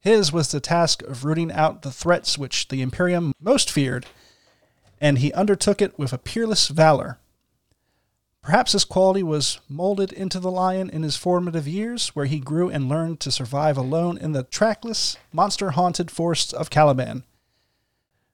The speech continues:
There, the young Primarch faced a constant struggle against nigh insurmountable odds, which taught him that to hesitate once committed led only to death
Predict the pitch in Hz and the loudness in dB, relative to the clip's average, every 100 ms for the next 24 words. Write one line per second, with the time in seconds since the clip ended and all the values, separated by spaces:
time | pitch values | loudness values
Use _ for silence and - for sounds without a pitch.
0 | _ 180 277 262 214 226 208 175 175 170 | _ 8 8 8 2 -4 -2 -2 0 -2
1 | - - 151 - - 180 175 180 147 - | -2 -4 -4 -6 -6 -4 -2 -4 -2 -2
2 | 175 175 151 131 143 139 139 147 160 165 | 0 0 -2 -4 -4 -4 0 2 4 2
3 | - 196 - 131 156 160 156 - - 156 | -2 -4 -2 0 0 0 -4 -6 0 2
4 | 135 127 - 131 - 165 170 170 151 _ | 2 -2 -6 -6 -4 0 0 -2 -6 _
5 | _ - 123 - 113 156 180 - 180 - | _ -8 -6 -2 -2 0 -2 0 -2 2
6 | 208 - - - 139 147 143 135 127 - | 0 2 -2 0 -2 0 0 -2 -4 -2
7 | 175 196 185 151 156 147 131 - | -2 -2 -4 -2 4 4 2 -10